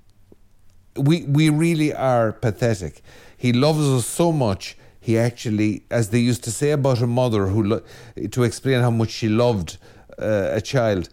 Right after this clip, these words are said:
she actually dusts around him. <laughs> That's what God does with us. He dusts around us. We are too lazy even to get up. Pray for the grace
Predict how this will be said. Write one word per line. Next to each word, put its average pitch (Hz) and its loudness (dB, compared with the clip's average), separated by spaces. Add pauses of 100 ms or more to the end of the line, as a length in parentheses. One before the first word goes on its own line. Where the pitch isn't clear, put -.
(300)
she - -6
actually 131 -2
dusts 113 -4
around 107 -2
him. 64 -8 (160)
<laughs> - -14
That's - 0
what 165 -2
God 147 2
does 117 0
with 98 -4
us. 98 -4 (220)
He 117 -4
dusts 135 -4 (140)
around 113 -2
us. - -18 (1900)
We 131 2
are 131 4
too 180 0
lazy 143 2 (140)
even 107 -2
to 92 -4
get 98 0
up. 85 -4 (2250)
Pray 175 4
for 175 -2
the 143 -2
grace 120 -2